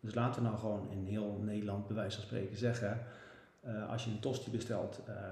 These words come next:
bij de sportvereniging, dan krijg je standaard dertig plus kaas op een volkoren boterham. En wil jij expliciet een witte met achtentwintig plus kaas,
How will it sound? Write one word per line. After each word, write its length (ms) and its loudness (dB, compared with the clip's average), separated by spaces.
bij 140 -2
de 60 -10
sportvereniging, 920 4
dan 100 0
krijg 180 0
je 60 -6
standaard 680 4
dertig 300 -2
plus 240 2
kaas 440 -2
op 160 2
een 80 0
volkoren 400 0
boterham. 640 2
En 100 2
wil 100 6
jij 220 4
expliciet 640 2
een 100 0
witte 380 4
met 300 2
achtentwintig 480 0
plus 200 4
kaas, 380 0